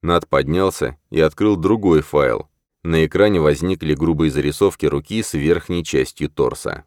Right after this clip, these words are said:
«Мой отец начал регистрировать изменения. Как недифференцированная масса стволовых клеток формировала кости,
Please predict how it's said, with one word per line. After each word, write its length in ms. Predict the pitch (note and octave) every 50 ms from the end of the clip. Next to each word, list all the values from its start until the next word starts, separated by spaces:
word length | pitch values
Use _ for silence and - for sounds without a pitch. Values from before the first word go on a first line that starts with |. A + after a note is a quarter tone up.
| _ _ _ _ _ _ _ _ -
«Мой 200 | F2 A2+ C3+ C#3+
отец 280 | C#3 - F#3 D#3 -
начал 300 | D#3 D#3 D3 - D3+ C3+
регистрировать 680 | C3 B2+ B2+ C#3+ C#3 - - D#3 C#3+ B2+ A#2 A2+ A#2 B2
изменения. 680 | A#2 A#2+ C#3+ C#3+ C#3 B2+ G#2 E2 D#2 C#2 B1 B1+ C#2 - _ _ _ _
Как 220 | - B2 C3 C3 -
недифференцированная 920 | C3+ B2+ A#2+ A#2 - C3+ B2+ C3 B2+ - D3 C#3+ C3 A#2+ A#2+ A#2 A2 A2
масса 300 | B2 C#3 C#3+ C3+ C#3 B2
стволовых 480 | - - A#2+ A#2 A#2+ A#2+ A#2 A#2 -
клеток 400 | - C3 C3+ D#3 D3 - F2+ D#2
формировала 720 | - - A2 A2+ A2 G#2+ G#2+ A2+ A2 A#2+ C#3+ C#3+ C3+ A#2+ A2
кости, 640 | - - A2 A2+ A#2 A#2+ - - - D3+ D3 C3+